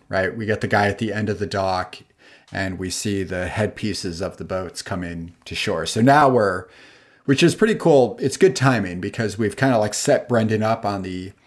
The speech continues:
he's climbing the hill of adventure. Like, he's on his way to becoming the Illuminator. But we also see, are reminded that, like, oh, well, death is coming for you as well,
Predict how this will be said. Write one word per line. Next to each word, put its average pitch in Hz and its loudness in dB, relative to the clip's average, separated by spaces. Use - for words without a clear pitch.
he's - -6
climbing 160 6
the 123 6
hill 139 6
of 117 2
adventure. 101 -2
Like, 90 -6
he's 95 -6
on 117 2
his 107 -2
way 107 0
to 107 -6
becoming 95 -6
the 90 -4
Illuminator. 101 -4
But 120 4
we 123 8
also 123 4
see, 117 -2
are 117 2
reminded 98 0
that, 92 -6
like, 87 -6
oh, 90 -4
well, 90 -2
death 92 -4
is 85 -8
coming 87 -6
for 85 -4
you 80 -6
as 82 -10
well, 73 -8